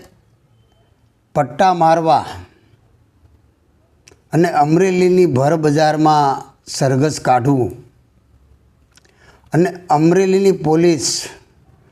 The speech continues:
સમગ્ર પોલીસ વિભાગનું માથું શરમથી ઝૂકી જાય તેવું કૃત્ય જ્યારે કરે તે માફ કરવાને પણ લાયક નથી.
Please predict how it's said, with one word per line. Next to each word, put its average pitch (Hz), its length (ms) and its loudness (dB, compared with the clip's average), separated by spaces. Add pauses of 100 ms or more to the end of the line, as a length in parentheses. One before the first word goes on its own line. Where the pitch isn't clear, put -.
(380)
સમગ્ર 175 580 -2 (160)
પોલીસ 165 300 0
વિભાગનું 156 640 2
માથું 147 400 0
શરમથી 156 540 0
ઝૂકી 131 320 0
જાય 113 300 -2 (1300)
તેવું 185 440 0
કૃત્ય 175 480 0 (1900)
જ્યારે 160 320 0
કરે 160 280 0 (400)
તે 151 180 -2
માફ 143 340 0
કરવાને 160 400 0
પણ 147 260 -2
લાયક 135 280 0
નથી. 123 360 -2